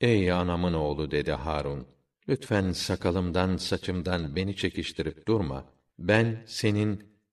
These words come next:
İsrail oğullarının içine ayrılık soktun, sözümü dinlemedin demenden endişe ettim." Bu sefer Samiri'ye dönerek, "Samiri, peki senin derdin nedir?" dedi. "Ben," dedi, "ben onların görmedikleri bir şeyi gördüm.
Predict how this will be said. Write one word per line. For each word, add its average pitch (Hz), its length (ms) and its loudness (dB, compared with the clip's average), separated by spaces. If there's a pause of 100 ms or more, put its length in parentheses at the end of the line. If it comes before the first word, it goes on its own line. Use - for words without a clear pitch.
İsrail 104 560 2
oğullarının 95 640 2
içine 95 360 -2
ayrılık 95 560 2
soktun, 85 580 -4 (220)
sözümü 101 640 2
dinlemedin 95 640 2
demenden 92 600 0 (180)
endişe 78 520 -2
ettim." 69 540 -4 (400)
Bu 160 60 0
sefer 123 420 2
Samiri'ye 98 880 2
dönerek, 85 440 2 (260)
"Samiri, 76 920 -2 (160)
peki 95 320 -2
senin 120 500 0
derdin 87 440 2
nedir?" 71 320 -2
dedi. 67 340 -6 (280)
"Ben," 127 360 2
dedi, 101 540 2 (200)
"ben 117 220 2
onların 107 460 2
görmedikleri 107 760 2
bir 107 120 2
şeyi 113 380 0
gördüm. 65 480 -4